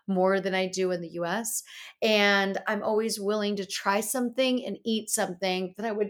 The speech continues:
never be willing to try or eat in the U S. So I had these massive burgers that came out on this, like, wood, looked like a cutting board. Fries are just dumped right on there. I'm like, "Okay, we're good and full. We're gonna, we're gonna eat this burger, and then we're, our quest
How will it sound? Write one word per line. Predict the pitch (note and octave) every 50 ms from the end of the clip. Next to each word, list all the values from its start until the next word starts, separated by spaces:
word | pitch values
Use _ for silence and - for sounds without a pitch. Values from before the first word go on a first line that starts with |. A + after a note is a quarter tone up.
| - - -
never | G3 G3 G3 G#3+ A3+ C#4+ C#4+ C#4 C#4 D4 D#4 D#4 D#4 C#4
be | D4 C4+
willing | B3+ A#3 A#3 A3 A3 A3+ A#3+
to | A#3
try | A3+ - A#3+ F3 E3+ F3
or | - -
eat | - - - -
in | - -
the | -
U | - -
S. | - - - - -
So | - B3 G3+ G3+ G#3
I | G3+ - - - - - - _ _ - A3+
had |
these | A#3 A#3 A3+ G#3+ G3+
massive | G#3+ A3 A3 G#3 G#3+ B3 A#3+ - C#4+ B3+ - -
burgers | G#3+ G3+ F#3+ F#3 F#3+ G3 G3 F#3+ -
that | F#3+ F#3+
came | - - G3 F#3 F#3
out | G3 F#3+ F#3 -
on | -
this, | - - - - -
like, | - F#3+ - - - - - - - - _ -
wood, | A3 G3+ F#3+ G#3 A#3+ A#3 A3+ A3+ A3+ G3 - - -
looked | A3 G#3+ G#3+
like | A#3 A3 G#3 G#3
a | F#3+
cutting | F#3+ - - - A#3 G#3+ G#3 G#3 G3+ G3
board. | F#3+ G3 G3 G3+ G3 F#3+ F#3+ F#3+ -
Fries | - - G#3+ A3+ A3 G#3 G#3
are | G3
just | G3 G3+ G3+ F#3+ F#3+ F3+
dumped | - A#3 A3 G#3 G#3 G#3 -
right | G3+ G3+ G3+ G3
on | G3 F#3+ F#3+ F#3+ F#3+
there. | G3 G3 F#3+
I'm | F#3
like, | F#3 F#3 F#3
"Okay, | - A3 - C#4 -
we're | - - _
good | - C4+ B3
and | A3 G#3 G#3 G3+ - _ -
full. | D#4 D4+ D4 C#4+ C4+ C4 B3+ C4 C4+ C4 - - - - - - _ _
We're | - G#3
gonna, | G3+ A#3 G#3+ G3+ -
we're | - A3
gonna | A3+ A3 A3+
eat | - F4 C#4 B3+ -
this | A#3 A#3+ -
burger, | - - C4 B3+ A#3+ A#3+ B3 B3 B3
and | A#3+ A3+ G#3
then | G#3+
we're, | G#3+ G#3+ G3+
our | - A3+ A3+ A3+ -
quest | - - - A3 G#3 A3+ - - - - -